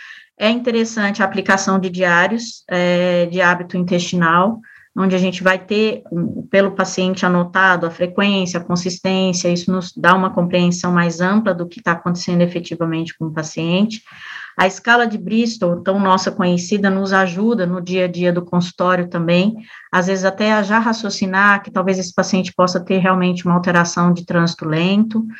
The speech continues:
mas, e quando a gente não tem sinais de alarmes e não existe uma suspeita de uma obstrução, é, uma evacuação obstruída,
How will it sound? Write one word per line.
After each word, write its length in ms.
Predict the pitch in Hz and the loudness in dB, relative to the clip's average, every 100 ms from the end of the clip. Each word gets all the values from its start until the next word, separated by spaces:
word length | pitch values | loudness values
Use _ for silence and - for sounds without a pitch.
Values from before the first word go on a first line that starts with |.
| - - - | -18 -20 -10
mas, 480 | 208 226 247 269 - | 0 2 2 -4 -10
e 300 | - 247 247 | -10 -8 -4
quando 240 | 277 294 294 | -2 0 0
a 80 | |
gente 260 | 240 240 233 | 0 -2 -2
não 160 | 262 269 | -4 -2
tem 220 | 220 208 | -2 -2
sinais 360 | 220 202 196 | -2 0 0
de 60 | 180 | 2
alarmes 760 | 180 175 165 156 151 151 - - | 2 4 4 2 -2 -4 -8 -10
e 100 | 208 | 0
não 200 | 226 254 | 0 2
existe 600 | 233 180 220 262 262 - | -2 -2 -2 -2 -4 -4
uma 140 | 190 | -2
suspeita 720 | 185 - - - 247 269 262 180 | -2 -2 -8 0 2 2 -2 -4
de 80 | |
uma 160 | 190 185 | 0 0
obstrução, 1120 | 175 175 - 180 180 214 226 226 196 180 175 | 0 -4 -4 -4 -4 -2 0 0 -2 -4 -2
é, 160 | 170 180 | 0 2
uma 200 | 180 180 | 2 2
evacuação 640 | 175 180 180 175 - 180 | 2 2 0 0 0 0
obstruída, 760 | 175 156 - 180 220 269 175 | 0 -2 -10 -6 -2 -2 -2